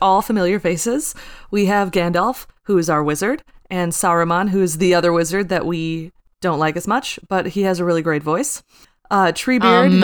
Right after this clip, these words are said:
Speaker 1: who's
Speaker 2: no.
Speaker 1: I know, I don't know what that, I don't know what that is about.
Speaker 2: He has a
Speaker 1: Help.
Speaker 2: seductive voice.
Speaker 1: He has a seductive voice? He doesn't really.
Speaker 2: Yes, he does. That's the point.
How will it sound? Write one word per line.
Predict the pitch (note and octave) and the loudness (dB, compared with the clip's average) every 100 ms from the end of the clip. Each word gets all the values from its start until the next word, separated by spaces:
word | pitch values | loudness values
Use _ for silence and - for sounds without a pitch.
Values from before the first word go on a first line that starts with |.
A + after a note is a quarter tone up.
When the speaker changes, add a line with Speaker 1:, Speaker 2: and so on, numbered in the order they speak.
| F#3+ | 4
Speaker 1:
who's | G#3+ F#3 F#3 | 0 -2 0
Speaker 2:
no. | F3+ E3+ F3+ A3 | 2 4 6 6
Speaker 1:
I | |
know, | B3 F3 | 6 4
I | F3 | 4
don't | G#3+ | 2
know | A3+ | 2
what | G3 | 2
that, | F#3+ F3+ D#3+ | 2 0 0
I | F#3 | 0
don't | F#3 | 2
know | F#3 | 2
what | F3 F3 | 2 2
that | F3+ F3 | 2 0
is | E3 | 0
about. | D#3 D#3 C#3+ - - - | 0 -2 -2 -8 -10 -2
Speaker 2:
He | C4+ | 2
has | C#4 D4+ | 2 2
a | |
Speaker 1:
Help. | C#4 F#3+ | 2 4
Speaker 2:
seductive | G4 G#4+ C4 G3 | 4 2 0 2
voice. | F3+ E3+ D3 - - - - _ _ - | 2 2 2 -2 -6 -8 -14 _ _ 0
Speaker 1:
He | G#3 | 2
has | F#3 | 2
a | F#3+ | -2
seductive | G3+ E3+ E3+ G#3+ | -2 -2 -2 -4
voice? | G3+ C4 D4 - | -2 0 0 -6
He | G3+ G#3+ | -8 -6
doesn't | F#3+ F3+ F3 - | -2 -2 -2 -4
really. | C3+ B2 - D3+ _ _ - | -4 -4 -6 -10 _ _ -4
Speaker 2:
Yes, | C#4+ E4+ C4+ - - - | 0 2 2 -2 -8 -4
he | D4+ | 0
does. | E4 D#4 G3+ - _ | 2 2 0 -6 _
That's | - - | -4 -2
the | B3+ | -2
point. | - D4 A3 - - | 2 2 2 0 -4